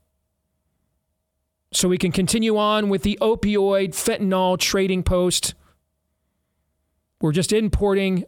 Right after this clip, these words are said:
overdoses and suicides to America. Know this, when it is your son and your daughter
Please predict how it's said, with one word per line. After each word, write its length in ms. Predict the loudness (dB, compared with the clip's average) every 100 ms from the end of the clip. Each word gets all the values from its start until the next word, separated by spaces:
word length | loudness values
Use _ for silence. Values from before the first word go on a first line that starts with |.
| -2
overdoses 600 | 0 2 2 2 0 0
and 120 | 0
suicides 760 | 0 0 0 0 0 0 0
to 140 | 0 0
America. 520 | 0 0 0 -2 -4 -6 -20 -4
Know 380 | -2 0 0 0
this, 400 | 0 0 -2 -4 -12 -20 -4
when 220 | -2 0
it 100 | 0
is 240 | 0 0
your 240 | 0 0 0
son 420 | 0 0 0 0
and 240 | -2 -2
your 260 | 0 0 0
daughter 500 | 0 0 0 -2 -4